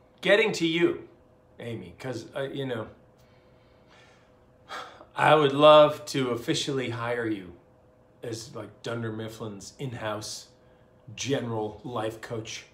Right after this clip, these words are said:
counsel, if you will. But I know you're not gonna do that. However, and I'm not superstitious,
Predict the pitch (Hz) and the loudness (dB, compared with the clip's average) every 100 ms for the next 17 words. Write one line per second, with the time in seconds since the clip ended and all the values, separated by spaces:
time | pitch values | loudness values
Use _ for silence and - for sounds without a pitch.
0 | _ - 127 120 - 110 - _ - - | _ -10 -6 -6 -8 -12 -16 _ -16 -14
1 | - 107 98 90 - - _ _ _ _ | -12 -12 -10 -12 -14 -20 _ _ _ _
2 | _ _ _ - 117 117 117 110 107 104 | _ _ _ -4 -2 -2 -2 -2 -4 -6
3 | 107 104 107 110 98 - _ _ _ _ | -10 -10 -8 -8 -10 -20 _ _ _ _
4 | _ - - - _ _ _ - 127 123 | _ -20 -20 -20 _ _ _ -12 -6 -4
5 | 131 143 - - _ _ _ _ _ _ | -4 -6 -10 -16 _ _ _ _ _ _
6 | _ - - _ _ _ _ - - 139 | _ -20 -20 _ _ _ _ -16 -6 -4
7 | 156 226 165 - 143 135 117 - - - | -2 -4 -6 -8 -12 -12 -12 -12 -14 -18
8 | - | -20